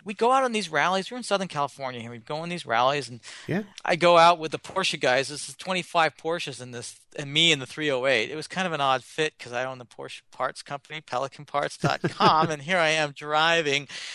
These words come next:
Speaker 1: the, uh, the three oh eight. But it was a beautiful car, and I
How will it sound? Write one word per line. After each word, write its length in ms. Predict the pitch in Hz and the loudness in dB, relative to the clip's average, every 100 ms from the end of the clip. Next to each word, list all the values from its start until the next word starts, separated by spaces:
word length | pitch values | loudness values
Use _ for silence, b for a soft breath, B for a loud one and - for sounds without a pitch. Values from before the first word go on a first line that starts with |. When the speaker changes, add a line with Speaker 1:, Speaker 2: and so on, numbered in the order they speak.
| B - | B -10
Speaker 1:
the, 280 | 147 147 143 | -4 0 0
uh, 140 | 131 | 0
the 120 | 131 | -4
three 280 | - 156 156 | -10 -6 -2
oh 160 | 147 143 | -2 0
eight. 300 | 147 127 127 B B - | 0 -2 -4 B B 2
But 140 | 247 | 2
it 40 | |
was 120 | 269 247 | 2 -4
a 40 | |
beautiful 480 | 190 254 269 - 269 | -8 -8 -8 -8 -12
car, 340 | - 175 196 | -10 -6 -4
and 100 | |
I 80 | 214 | -4